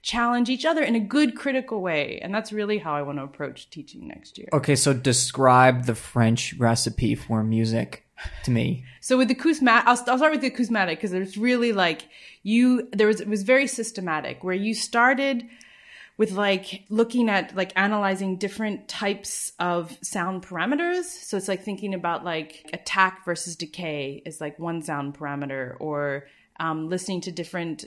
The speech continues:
Speaker 1: or I have a whole category. I forget, like, all their different, it's different than the Lachenmann system of categorizing sounds. It's based on Schaeffer's. And then from there, that you, when you, you have to record different objects based on those, each sound category, and do little etudes with them, right? So, like,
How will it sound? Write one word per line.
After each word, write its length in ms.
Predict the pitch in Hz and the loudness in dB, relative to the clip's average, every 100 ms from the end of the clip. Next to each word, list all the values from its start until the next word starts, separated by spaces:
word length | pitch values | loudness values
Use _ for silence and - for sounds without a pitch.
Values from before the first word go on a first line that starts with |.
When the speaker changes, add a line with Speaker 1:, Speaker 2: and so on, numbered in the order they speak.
| - | -10
Speaker 1:
or 200 | 156 - | -8 -6
I 60 | 214 | -6
have 240 | 220 262 | -4 -4
a 40 | 247 | -4
whole 140 | 294 | -4
category. 520 | - 254 254 - 170 | -4 -2 -2 0 -2
I 40 | 160 | -6
forget, 320 | - 196 226 | -6 -4 -2
like, 160 | 208 185 | -2 -2
all 80 | |
their 80 | 185 | -2
different, 400 | 185 185 185 - - - | -4 -6 -8 -8 -12 -12
it's 120 | 175 | -8
different 320 | 185 349 359 269 | 0 2 4 4
than 100 | 240 | 4
the 60 | |
Lachenmann 600 | 214 208 208 180 143 135 | 6 4 4 -2 -2 -6
system 280 | 143 147 156 | -10 -10 -10
of 100 | 151 | -10
categorizing 800 | 170 147 143 139 127 - 151 147 | -8 -8 -8 -8 -8 -10 -12 -12
sounds. 420 | - 196 254 277 - - - - | -10 -6 -4 -4 -6 -20 -20 -12
It's 100 | 180 | -8
based 240 | - 180 | -4 -4
on 120 | 185 170 | -4 -6
Schaeffer's. 640 | 165 151 202 240 262 262 - - - | -8 -4 -2 0 0 -4 -16 -20 -2
And 200 | 190 196 | 4 4
then 440 | 190 226 240 247 240 | 6 6 8 6 4
from 220 | 240 233 | 4 6
there, 280 | 240 285 294 | 8 8 8
that 360 | 220 208 - - | 6 2 -2 -8
you, 300 | 190 208 - | -4 -2 2
when 160 | 208 | 2
you, 100 | 208 | 2
you 160 | - 220 | 2 0
have 240 | 196 233 233 | 4 2 2
to 120 | 247 | 0
record 640 | 214 202 - 247 247 202 | 0 -2 0 2 2 2
different 320 | 208 208 202 | -2 -2 -4
objects 540 | - 185 196 285 285 - | 0 -2 0 -4 -6 -8
based 280 | - 180 185 | -6 -6 -6
on 140 | 185 | -8
those, 220 | 175 170 - | -6 -8 -10
each 200 | 175 - | -12 -6
sound 280 | 220 269 | -2 -2
category, 600 | 311 330 311 339 339 349 339 - - _ | -4 -6 -6 -8 -8 -8 -10 -16 -20 _
and 180 | 202 202 | -6 -2
do 140 | 247 | -2
little 260 | 269 254 254 | -2 -2 -2
etudes 520 | 202 214 214 160 147 160 | -4 -6 -6 -8 -10 -12
with 140 | 147 | -12
them, 280 | 131 - 160 | -12 -12 -8
right? 240 | 165 190 | -8 -6
So, 140 | 208 185 | -4 -2
like, 240 | 175 175 | -4 -6